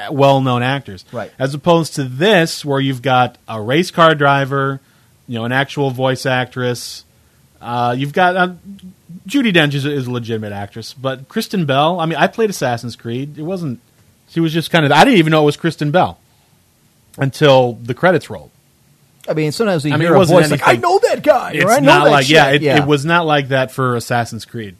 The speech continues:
Speaker 1: I mean, you know, I don't know.
Speaker 2: Moving on.
Speaker 1: All right,
Speaker 2: All right,
Speaker 1: so
Speaker 2: so
Speaker 1: this
Speaker 2: that was Best Original Score.
Speaker 1: Okay, so the next one's going to count.
Speaker 2: Yeah. <laughs> All right, so we wanted to do, um,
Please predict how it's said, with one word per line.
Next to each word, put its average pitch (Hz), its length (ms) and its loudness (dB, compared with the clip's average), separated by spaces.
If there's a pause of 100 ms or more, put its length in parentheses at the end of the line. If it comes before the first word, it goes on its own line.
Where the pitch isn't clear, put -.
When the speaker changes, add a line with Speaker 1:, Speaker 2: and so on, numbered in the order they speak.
(140)
Speaker 1:
I 117 80 -16
mean, 101 240 -14 (260)
you 101 100 -14
know, 92 140 -14 (840)
I 98 100 -14
don't 95 80 -6
know. 101 60 -2
Speaker 2:
Moving 143 520 4
on. 98 380 0
Speaker 1:
All 139 80 0
right, 135 100 4
Speaker 2:
All 135 60 4
right, 120 80 2
Speaker 1:
so 127 80 0
Speaker 2:
so 131 60 0
Speaker 1:
this 147 80 4
Speaker 2:
that 185 120 4
was 180 120 -2
Best 175 240 2
Original 147 220 -4
Score. - 340 -8 (240)
Speaker 1:
Okay, 110 260 -14 (140)
so 120 400 -4
the 117 240 -2
next 143 200 -2
one's 135 140 -4
going 120 120 -6
to 104 60 -16
count. - 640 -20
Speaker 2:
Yeah. 104 220 -12 (100)
<laughs> - 480 -6 (1600)
All 123 80 0
right, 113 160 2
so - 140 -6
we - 40 0
wanted 151 200 -2
to 147 60 -2
do, 127 520 0 (460)
um, 113 840 0